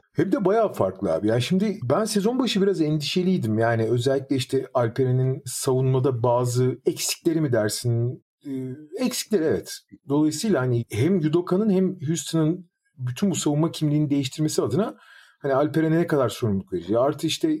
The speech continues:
topu, e, bir uzuna emanet etmenin her ne kadar işte Jokic ve Sabonis örneklerinde iyi örnekler olsa da hani çok ideal olmadığı, bütün hani takımın buna alışması gerektiği, sistemin buna alışması gerektiği bir zaman, zaman oluyor. Yani Alperen'i efektif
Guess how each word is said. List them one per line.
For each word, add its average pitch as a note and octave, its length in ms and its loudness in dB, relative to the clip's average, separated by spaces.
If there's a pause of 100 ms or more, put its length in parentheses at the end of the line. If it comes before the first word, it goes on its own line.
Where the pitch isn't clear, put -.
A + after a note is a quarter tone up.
(100)
topu, D3 380 -2
e, C#3 380 0
bir E3+ 140 0
uzuna D#3 280 2
emanet D#3+ 460 2
etmenin E3 560 0
her B2 140 2
ne D3+ 80 0
kadar D3+ 160 0
işte C3 180 0
Jokic C3+ 380 0
ve C3 60 -8
Sabonis C#3+ 480 0
örneklerinde C#3 560 0
iyi C#3+ 160 2
örnekler D3 320 0
olsa F#3 280 0
da G3 60 2
hani B2+ 340 0
çok E3+ 200 -4
ideal C#3+ 300 2
olmadığı, C3 480 2
bütün C#3 200 -4
hani C3 240 0 (240)
takımın D#3 360 0
buna D#3 160 4
alışması C3 460 0
gerektiği, A2+ 400 -2
sistemin D3+ 300 0
buna D#3 80 2
alışması B2+ 380 -2
gerektiği A#2+ 500 -2
bir F#3 60 -2
zaman, G#3 200 0
zaman G3 240 2
oluyor. G#2+ 220 2
Yani A#2 100 2
Alperen'i D#3+ 600 0
efektif D#3+ 640 -2